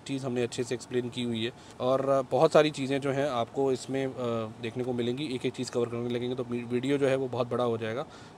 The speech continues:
इसलिए इसको यहाँ पर, अ, अ, इसको यहीं समराइज़ करते हैं। उसके अलावा जो यहाँ पर आपको सेवेंटी फ़ाइव प्लस कनेक्टेड कार फीचर्स मिलते हैं, यानी कि कार कनेक्टेड फीचर्स आपको मिलते हैं। एक जो और ख़ास चीज़ है वो इसमें वॉइस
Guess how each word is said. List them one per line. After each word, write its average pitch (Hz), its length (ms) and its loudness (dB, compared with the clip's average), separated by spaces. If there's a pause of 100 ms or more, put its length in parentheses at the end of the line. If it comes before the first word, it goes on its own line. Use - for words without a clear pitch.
इसलिए 117 240 0
इसको 113 160 -6
यहाँ 113 200 0
पर, 120 180 -2
अ, 117 280 0 (360)
अ, 107 200 -4
इसको 104 180 -10
यहीं 110 180 -2
समराइज़ 113 420 0
करते 123 260 -2
हैं। 143 100 -4 (220)
उसके 175 180 8
अलावा 196 220 12
जो 202 100 6
यहाँ 185 160 10
पर 190 120 6
आपको 185 180 8
सेवेंटी 175 380 6
फ़ाइव 175 400 8
प्लस 175 240 8
कनेक्टेड 160 440 2
कार 151 220 8
फीचर्स 147 340 2
मिलते 147 240 2
हैं, 147 40 6
यानी 143 100 2
कि 147 80 -4
कार 143 240 8
कनेक्टेड 143 320 -2
फीचर्स 135 320 0
आपको 139 200 2
मिलते 131 260 0
हैं। 139 160 -2 (480)
एक 180 160 10
जो 202 140 12
और 196 140 12
ख़ास 175 320 10
चीज़ 165 200 2
है 165 80 12
वो 165 180 6
इसमें 160 300 4
वॉइस 147 380 8